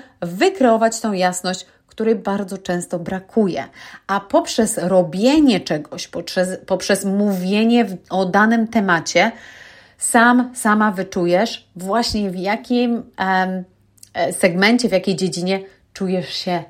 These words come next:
najlepiej. Bo tutaj naprawdę też chodzi o to, że samo jedno to jest dostarczanie jakiegoś produktu czy usługi, ale drugie,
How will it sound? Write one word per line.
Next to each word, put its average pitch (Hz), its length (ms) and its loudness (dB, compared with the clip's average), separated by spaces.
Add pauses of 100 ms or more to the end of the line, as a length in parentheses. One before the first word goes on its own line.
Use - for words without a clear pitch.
(120)
najlepiej. 160 920 -4 (420)
Bo 214 80 2
tutaj 349 400 0
naprawdę 277 460 4
też 226 200 -4
chodzi 190 320 -2
o 175 100 4
to, 208 280 2
że 196 220 2
samo 285 320 2
jedno 262 260 4
to 226 100 -2
jest 202 140 0
dostarczanie 208 640 0
jakiegoś 185 340 -8
produktu 185 540 -4
czy 180 180 -4
usługi, 175 580 0
ale 180 200 -4
drugie, 233 400 2